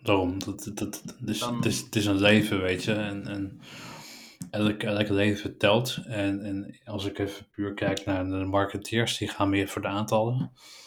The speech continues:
Speaker 1: Maar ik ga voor de
Speaker 2: Ja.
Speaker 1: levens. En, en al,
Speaker 2: Ja.
Speaker 1: al haal je maar één leven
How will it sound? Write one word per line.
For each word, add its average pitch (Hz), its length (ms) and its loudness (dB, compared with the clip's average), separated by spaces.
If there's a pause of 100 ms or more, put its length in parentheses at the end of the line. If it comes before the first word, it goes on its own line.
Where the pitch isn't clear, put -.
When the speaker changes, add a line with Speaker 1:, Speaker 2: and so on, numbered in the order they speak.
(460)
Speaker 1:
Maar 92 160 -4
ik 104 120 0
ga 110 180 6
voor - 140 0
de 104 60 4
Speaker 2:
Ja. 98 60 2
Speaker 1:
levens. 101 640 0 (840)
En, 95 260 0
en 101 220 0
al, 101 180 2
Speaker 2:
Ja. - 60 2
Speaker 1:
al 104 320 4
haal 104 340 4
je 110 120 6
maar 101 160 4
één 113 240 2
leven 98 720 0